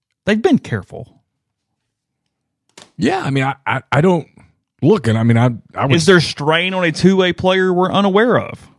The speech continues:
Speaker 1: 'Cause we just haven't seen much
Speaker 2: Well,
Speaker 1: of
Speaker 2: there, just not much of that. Yeah. The answer is yes. There's a lot of strain. There's a lot of preparation that goes into preparing to be a major league hitter. There's a lot of prep-
Speaker 1: Over a hundred and sixty-two over years.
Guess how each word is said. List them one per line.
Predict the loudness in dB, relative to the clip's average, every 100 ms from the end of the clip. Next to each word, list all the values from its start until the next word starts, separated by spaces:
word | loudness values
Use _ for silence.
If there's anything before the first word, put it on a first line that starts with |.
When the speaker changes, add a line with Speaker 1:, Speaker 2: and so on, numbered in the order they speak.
| -10
Speaker 1:
'Cause | -2 0
we | 2
just | 2 0
haven't | 0 0 -2
seen | -2 2 4
much | 2 0 2
Speaker 2:
Well, | 2
Speaker 1:
of | 2
Speaker 2:
there, |
just | -4 -2
not | -4 0
much | -2 -2
of | -4
that. | -6 -4
Yeah. | -2 -2 -6 -12 -18 _ _ _ _
The | -16 -6
answer | -2 -2 -2 -4
is | -4
yes. | -2 -2 -2 -6 -8 -6
There's | -4 0
a |
lot | 0 0 0
of | -2
strain. | -2 -2 -4 -6
There's | -4 -2
a |
lot | 0 -2
of | -2
preparation | 0 0 2 2 2 0 -2 -4
that | -4
goes | -2 -2 -2
into | -6
preparing | -4 -4 -2 0 0
to | -2
be | -2
a |
major | 0 -2 -2
league | -4 -2
hitter. | -2 -4 -10 _ _ _ _ _ -6
There's | -6
a | -2
lot | -2 0
of |
prep- | 4 4
Speaker 1:
Over | 6 2
a |
hundred | 2 2 2 2
and | 0
sixty-two | -4 -4 -4 -4 0 4 4 4 4
over | 2 2 0
years. | 0 2 0 0 -4 -8 -14